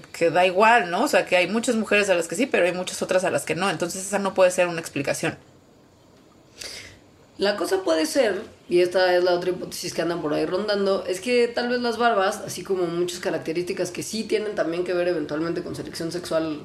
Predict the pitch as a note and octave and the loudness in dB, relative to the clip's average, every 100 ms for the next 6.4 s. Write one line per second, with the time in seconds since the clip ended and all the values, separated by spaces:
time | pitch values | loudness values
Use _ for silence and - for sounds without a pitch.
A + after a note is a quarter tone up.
0 | - - - - D#3+ D#3 D3+ D3 D3 F#3+ | -16 -20 -20 -10 -4 -4 -4 -4 -4 2
1 | F#3 F3 E3+ D#3+ C#3+ D#3 D3 D#3+ E3 F#3+ | 2 2 0 -6 -8 -6 -4 -4 -2 -2
2 | E3 E3+ E3+ D#3+ E3 E3 D3+ C#3+ C#3 F3+ | -2 -2 -4 -4 -6 -4 -6 -6 -4 -2
3 | G3 F#3+ F3 E3 - - - - - - | 0 0 0 -2 -4 -18 -20 -20 -20 -20
4 | - - A#3 A#3+ C4 B3+ B3+ B3+ B3+ - | -12 2 2 4 2 2 2 0 -4 -6
5 | - B3 A3 A#3 A#3 A#3 A3 F#3+ F#3+ F#3 | -2 -2 2 2 4 2 2 2 4 4
6 | F3+ F3+ F3 F3 | 4 4 4 0